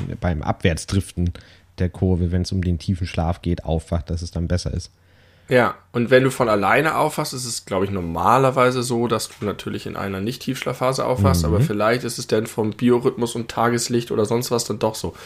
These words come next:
Speaker 2: Hast du ein dunkles, ist es dunkel morgens im Schlafzimmer bei dir?
Speaker 1: Es geht nicht doll, nicht, also n-, nicht extrem, aber auch nicht so, dass es taghell ist. So ein Zwischending.
Speaker 2: Wa-, was verdunkelt es denn?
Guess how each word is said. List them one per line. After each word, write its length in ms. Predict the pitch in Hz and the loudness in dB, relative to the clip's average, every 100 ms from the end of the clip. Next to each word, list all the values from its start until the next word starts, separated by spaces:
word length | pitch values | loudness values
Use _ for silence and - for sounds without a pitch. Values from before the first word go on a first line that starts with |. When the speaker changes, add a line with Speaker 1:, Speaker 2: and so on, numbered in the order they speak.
| - - | -20 -2
Speaker 2:
Hast 180 | 135 - | 0 0
du 40 | |
ein 100 | 147 | 0
dunkles, 560 | 156 160 123 104 - - | 0 0 0 0 -2 -6
ist 160 | 123 - | -4 0
es 80 | |
dunkel 400 | 139 139 120 104 139 | 2 2 2 0 0
morgens 400 | 101 95 131 139 | 2 2 2 -2
im 60 | 110 | -2
Schlafzimmer 440 | 98 110 120 117 | -2 -2 -4 -2
bei 100 | 117 | -2
dir? 200 | 113 131 180 _ - - | 0 -2 -4 _ -10 -4
Speaker 1:
Es 220 | 123 - | -4 -2
geht 320 | 85 90 - | 2 2 2
nicht 200 | 101 - - - | 0 -2 -4 0
doll, 380 | 85 80 87 90 | 2 4 2 0
nicht, 220 | 110 107 - | -2 0 2
also 140 | 101 | 4
n-, 480 | 101 90 90 110 92 | 2 0 -2 -2 0
nicht 220 | 107 - | -2 -2
extrem, 600 | 101 - - 95 87 87 | -6 -6 -2 2 4 2
aber 260 | 85 90 78 | 0 0 2
auch 180 | 101 101 | 2 0
nicht 180 | 95 - | -2 -2
so, 260 | 95 90 | -2 0
dass 200 | 90 87 | 0 -2
es 220 | 87 - | -4 -6
taghell 500 | - 87 82 90 85 78 | -6 -4 -4 -2 -2 -2
ist. 260 | 82 - - | -4 -8 -16
So 160 | - 92 | -10 -8
ein 60 | 85 | -6
Zwischending. 500 | - 98 113 80 87 | -4 0 2 2 -2
Speaker 2:
Wa-, 60 | - - - - - - | -8 -18 -20 -20 -8 -2
was 180 | 117 | 0
verdunkelt 580 | - 113 117 110 123 127 | 0 0 2 0 0 -2
es 100 | 127 - | -2 -2
denn? 300 | 139 180 | -2 -2